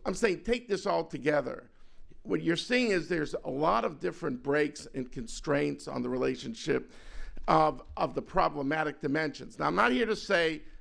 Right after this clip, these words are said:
that in twenty-five years it's gonna look exactly the same. Clearly, if the Palestinian issue isn't dealt with, this is gonna look differently.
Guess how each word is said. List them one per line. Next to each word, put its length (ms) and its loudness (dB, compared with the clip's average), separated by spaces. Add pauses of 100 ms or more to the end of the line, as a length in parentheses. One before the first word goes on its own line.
(160)
that 120 -2
in 60 -12
twenty-five 600 0
years 360 0
it's 140 -10
gonna 160 -4
look 220 0
exactly 520 -2
the 100 -6
same. 320 -4 (580)
Clearly, 460 2
if 140 -4
the 60 -10
Palestinian 600 -2
issue 380 -4
isn't 320 -8
dealt 260 2
with, 220 -2 (720)
this 320 4
is 160 0
gonna 240 0
look 240 -2 (320)
differently. 540 -4